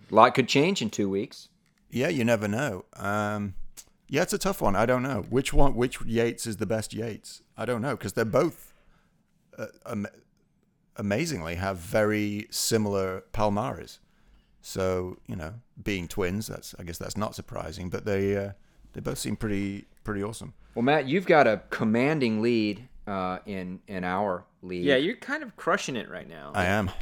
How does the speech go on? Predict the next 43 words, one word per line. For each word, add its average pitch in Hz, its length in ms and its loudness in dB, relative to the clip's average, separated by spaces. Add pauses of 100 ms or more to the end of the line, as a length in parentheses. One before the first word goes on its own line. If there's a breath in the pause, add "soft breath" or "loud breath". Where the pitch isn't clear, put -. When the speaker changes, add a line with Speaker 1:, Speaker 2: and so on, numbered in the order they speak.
(100)
Speaker 1:
And, 113 320 4
and 110 180 0
Jaden, 139 400 6
who's 117 220 0
in 104 140 -2
second 139 360 -2
place, 92 380 -4
is 95 220 -12
clearly 151 500 2
gonna 104 160 4
get 98 180 0
relegated 87 640 0
for 92 380 0
his 90 260 -6 (260 soft breath)
Speaker 3:
Yeah, 143 280 6
Speaker 1:
completely 139 320 6
Speaker 3:
I'm 214 100 6
Speaker 1:
shitty 120 400 6
team 113 300 6
Speaker 3:
super, 123 320 4
Speaker 1:
name. 131 100 -4
Speaker 3:
it's 131 160 -4
super 175 380 2
annoying 113 420 -2
whenever 101 300 -6
you 101 160 -6
post 101 340 -4
the 101 60 -10
standings 98 640 -8
in 92 60 -14
the 90 60 -14
Facebook 98 440 -10
group 107 240 -4
and 98 80 -6
I - 20 -10
have 101 160 -6
to 87 160 -10
look 101 220 -6
at - 140 -14
that. 67 220 -14
What 165 200 0
is 220 160 -2
that? 73 300 -14